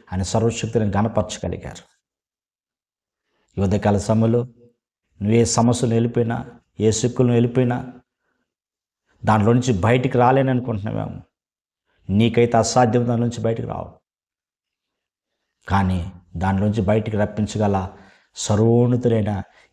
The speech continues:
యేసయ్య వైపుగా నువ్వు మరలగలిగితే, ఆ దేవాది దేవుడి వైపు నువ్వు మరలగలిగితే, ఆయన మీద నువ్వు ఆనుకోగలిగితే, ఒకవేళ నీకు మనుషులు నీకు నష్టపరచవచ్చు,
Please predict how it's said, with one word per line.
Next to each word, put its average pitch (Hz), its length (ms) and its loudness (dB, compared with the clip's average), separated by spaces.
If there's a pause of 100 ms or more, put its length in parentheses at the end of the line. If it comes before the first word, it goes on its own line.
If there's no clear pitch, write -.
యేసయ్య 131 580 2
వైపుగా 120 440 0
నువ్వు 113 160 -2
మరలగలిగితే, 101 1000 -4 (1080)
ఆ 98 60 2
దేవాది 135 460 4
దేవుడి 135 280 4
వైపు 143 240 0
నువ్వు 127 160 -4
మరలగలిగితే, 117 920 -4 (440)
ఆయన 131 260 4
మీద 143 140 4
నువ్వు 135 160 6
ఆనుకోగలిగితే, 143 1000 2 (420)
ఒకవేళ 131 240 2
నీకు 127 160 2
మనుషులు 143 400 2
నీకు 139 120 0
నష్టపరచవచ్చు, 127 920 -2